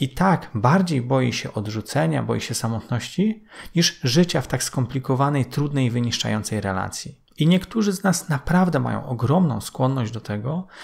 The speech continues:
żeby godzić się na wszystko, na poniżanie, na przemoc, na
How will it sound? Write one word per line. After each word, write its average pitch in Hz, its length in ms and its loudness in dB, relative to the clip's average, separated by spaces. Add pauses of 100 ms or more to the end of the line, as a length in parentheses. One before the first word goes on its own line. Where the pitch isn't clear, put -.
(160)
żeby 143 240 0
godzić 180 420 2
się - 120 -2
na 160 120 2
wszystko, - 580 -2
na 127 160 6
poniżanie, 143 880 0
na 135 160 4
przemoc, 120 580 0
na 123 180 2